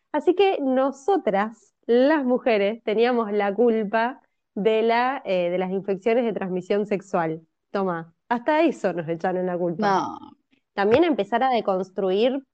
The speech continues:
Speaker 1: eh, el hecho de que antes llamábamos loco o loca, eh, a una persona que tenía problemas con su salud mental.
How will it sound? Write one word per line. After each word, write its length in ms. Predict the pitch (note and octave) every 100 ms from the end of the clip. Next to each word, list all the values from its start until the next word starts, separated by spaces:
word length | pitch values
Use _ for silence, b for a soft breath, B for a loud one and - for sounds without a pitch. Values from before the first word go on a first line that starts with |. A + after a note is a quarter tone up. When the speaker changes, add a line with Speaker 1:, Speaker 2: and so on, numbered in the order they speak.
| _ -
Speaker 1:
eh, 320 | F3+ F3 E3+
el 180 | - F#3
hecho 220 | A3 B3
de 180 | A#3+ F#3+
que 260 | F3+ F3 E3+ F3+ F3 _ _ _ _ _ _ _ _ _ -
antes 380 | - A3+ A#3 A3+
llamábamos 580 | F#3+ F#3+ G#3 A3 G3+ F#3
loco 580 | F#3+ G3+ G3 G#3+ A3 -
o 120 | F3
loca, 760 | F3 G3+ F#3+ G3 G3+ B3+ - _ _ _
eh, 340 | G3+ F#3+ F3 D#3+
a 100 | G3
una 260 | F#3+ G#3+ G3
persona 460 | F3 - G3+ G3+
que 320 | F#3 F#3 F3 E3+
tenía 460 | F3 F#3 G3 F#3
problemas 420 | F3+ F3+ F3 F#3+ G3
con 160 | F#3
su 140 | F3+ F3+
salud 260 | F3+ F3
mental. 600 | G3 G3 G3 A3 A3+ B3+